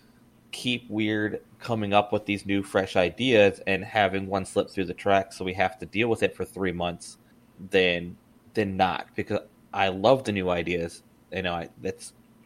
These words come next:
it keeps the game fresh for someone who's played it, this game for a while now, and I've played lots of other tabletop games. Unless you can come up with those new item things,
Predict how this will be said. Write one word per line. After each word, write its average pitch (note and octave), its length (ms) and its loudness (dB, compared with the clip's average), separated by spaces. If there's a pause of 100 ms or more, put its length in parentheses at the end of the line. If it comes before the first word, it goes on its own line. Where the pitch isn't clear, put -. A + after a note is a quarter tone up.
(100)
it - 80 0
keeps - 280 0
the B2 80 -4
game A2+ 160 4
fresh A2 220 2
for G2+ 120 0
someone G#2+ 300 -2
who's G#2 100 -4
played F#2+ 280 4
it, - 180 0 (180)
this A2 240 2
game F#2+ 260 0
for F#2 180 2
a F2+ 120 -2 (300)
while F2+ 400 0
now, E2+ 320 -6 (460)
and G2 380 0 (120)
I've G2+ 220 -2
played G2 240 4
lots F#2+ 260 2
of A#2+ 60 2
other A2 200 6
tabletop G#2 600 2
games. F2+ 500 -4 (420)
Unless A2 440 0
you C3 80 -4
can B2 160 -10
come A#2+ 200 -4
up A#2 120 0
with A2 100 -2
those A2 220 4
new G#2 220 0
item F#2+ 320 2 (160)
things, F#2 560 -4